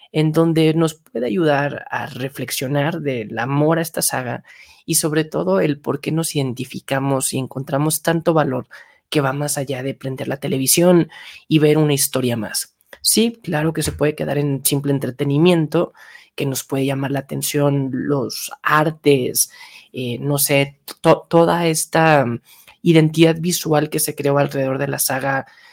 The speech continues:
Yo recuerdo que desde niño, cuando veía un casco de Darth Vader o de Stormtrooper, a pesar de no conocer la historia, me llamaban la atención por lo interesantes que son los trajos, los trajes y lo emblemático. Pero una vez que le damos la oportunidad y conocemos la saga, ¿por qué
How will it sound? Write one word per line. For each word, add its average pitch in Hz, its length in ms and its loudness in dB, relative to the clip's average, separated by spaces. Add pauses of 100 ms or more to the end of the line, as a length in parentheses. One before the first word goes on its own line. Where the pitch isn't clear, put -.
(180)
Yo 147 140 4
recuerdo 151 320 2
que 147 80 -2
desde 127 200 0
niño, 143 320 2
cuando 135 220 -2
veía 135 200 -2
un 139 100 0
casco 143 400 -2
de 131 100 -2
Darth 143 200 0
Vader 147 300 2
o 127 80 -2
de 139 80 -6
Stormtrooper, 151 840 0 (120)
a - 120 -12
pesar - 240 -4
de 190 80 -2
no 180 100 -4
conocer 165 300 -4
la 156 60 -2
historia, 143 440 -6 (540)
me 156 100 6
llamaban 156 300 6
la 196 60 4
atención 185 500 0
por 151 120 -2
lo 143 60 2
interesantes 139 500 -4
que - 80 -14
son 127 160 -8
los 127 140 -8
trajos, 127 540 -6
los 139 180 -6
trajes - 340 -6
y 135 60 -8
lo 139 80 0
emblemático. 160 600 -2 (680)
Pero 190 160 6
una 233 120 6
vez 226 180 4
que 226 80 -2
le 180 100 6
damos 156 240 2
la 170 60 2
oportunidad 135 580 -6
y - 240 -10
conocemos 170 540 0
la 165 100 0
saga, 147 540 -4 (280)
¿por 147 240 2
qué 175 400 2